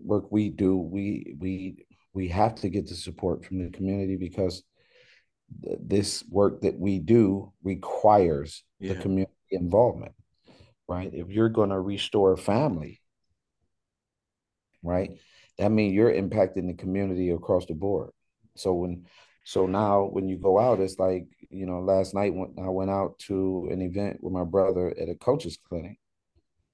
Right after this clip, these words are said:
Speaker 1: and everybody recognizes what you're doing.
Speaker 2: Mm.
Speaker 1: Right? And, and they let you know, we, we feel that, right? Because a lot of times we don't know how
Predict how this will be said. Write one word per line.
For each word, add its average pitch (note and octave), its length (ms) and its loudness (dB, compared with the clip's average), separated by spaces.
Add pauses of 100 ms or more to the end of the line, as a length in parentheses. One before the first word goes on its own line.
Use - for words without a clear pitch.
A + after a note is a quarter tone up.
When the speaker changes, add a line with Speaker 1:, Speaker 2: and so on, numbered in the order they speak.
(420)
Speaker 1:
and F2+ 220 -4
everybody G2 640 0
recognizes D#2+ 1120 -4 (160)
what F#2+ 320 -4
you're F2+ 220 -4
doing. - 440 -8 (220)
Speaker 2:
Mm. G2 420 -8 (640)
Speaker 1:
Right? F2+ 420 -8
And, F2 220 -10
and F2+ 160 -4
they F#2+ 100 2
let F2+ 200 0
you F2 160 -6
know, F#2+ 560 -2
we, F2+ 560 -4
we F2+ 180 -8
feel A2+ 340 4
that, - 200 -8
right? F2 340 -6
Because F#2+ 420 0 (800)
a G2+ 40 -4
lot G#2+ 200 4
of B2 60 -2
times G#2 460 -4
we G#2 140 0
don't A2+ 320 0
know G#2+ 140 0
how G#2+ 280 -4